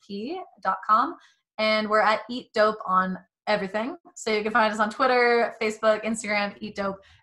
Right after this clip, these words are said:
And I'm at, uh, Kels Morera, uh, or Morera, <laughs> Kels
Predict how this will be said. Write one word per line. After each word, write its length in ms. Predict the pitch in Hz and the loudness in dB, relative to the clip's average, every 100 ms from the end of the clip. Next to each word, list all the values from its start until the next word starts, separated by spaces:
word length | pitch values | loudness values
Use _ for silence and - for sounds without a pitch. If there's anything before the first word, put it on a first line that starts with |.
| - | -6
And 420 | 202 202 202 202 - | -2 -2 -2 -2 2
I'm 200 | 208 214 | 2 2
at, 240 | 208 196 - | 2 0 -2
uh, 200 | 196 196 - | -4 -6 -2
Kels 280 | 196 196 196 - - | -2 -2 -6 -18 -12
Morera, 580 | 196 190 190 185 190 226 _ - | -6 -4 -4 -4 -4 -8 _ -10
uh, 220 | 190 190 - | -8 -8 -8
or 140 | 190 | -8
Morera, 460 | 190 202 185 185 196 220 - 605 | -6 -6 -6 -6 -6 -6 -4 -6
<laughs> 20 | - 320 359 - - 254 | 0 0 0 -2 -2 2
Kels 180 | 226 | 2